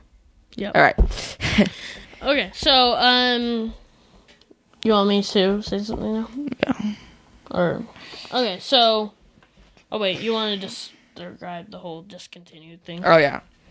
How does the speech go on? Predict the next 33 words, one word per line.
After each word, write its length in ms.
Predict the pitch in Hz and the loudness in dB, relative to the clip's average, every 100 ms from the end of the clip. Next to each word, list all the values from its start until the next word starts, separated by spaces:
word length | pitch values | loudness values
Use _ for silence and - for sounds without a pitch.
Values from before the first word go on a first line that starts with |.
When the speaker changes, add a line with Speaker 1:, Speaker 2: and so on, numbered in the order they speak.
| _ _ - - - | _ _ -20 -16 -6
Speaker 2:
So, 340 | - 196 180 | 4 4 4
get 360 | 165 226 254 - - - | 2 2 2 -2 -20 -4
fast 300 | 202 185 - | 0 0 2
passes 320 | 175 175 170 | -2 -2 -2
for 100 | 156 | 0
Buzz 260 | 156 151 156 | 0 2 2
Lightyear 280 | 127 135 | 2 4
Astro 360 | - - - - | 4 4 0 -4
Blasters. 600 | - - - - - - - - - - - - - | -2 -6 -6 -8 -6 -8 -10 -18 -18 -20 -20 -20 -2
Now, 140 | 170 185 | 2 4
this 180 | 196 | 4
fast 320 | - 190 180 - | 4 2 2 2
pass 260 | 175 - | 2 2
is 160 | 160 147 | -2 -2
discontinued, 800 | 165 151 170 165 - 135 113 - - - - | -2 -2 -2 -4 -4 -4 -4 -6 -14 -18 -6
meaning 460 | 196 226 247 247 | 2 2 4 2
that 340 | 214 208 196 - | 2 2 2 2
if 180 | - 269 | 0 2
I 160 | 180 233 | 2 4
have 240 | 247 247 | 4 2
a 80 | 220 | 0
fast 400 | - 185 185 - | 0 0 0 -2
pass 320 | 185 175 - | 2 2 0
for 300 | - 160 143 - _ | -2 -2 -2 -6 _
Hyperspace 600 | - 180 180 175 175 165 | -2 -2 0 -2 0 0
Mountain 260 | 180 175 208 | 0 0 0
or 80 | 170 | 0
any 300 | - 175 175 | 0 0 0
other 320 | 156 151 170 175 | 0 0 0 0
selected 500 | - 170 170 170 - | 0 0 0 -4 -2
fast 300 | 160 165 - | 0 0 0
pass 260 | 165 - | 0 0
ride, 440 | 156 151 165 202 | 2 4 4 2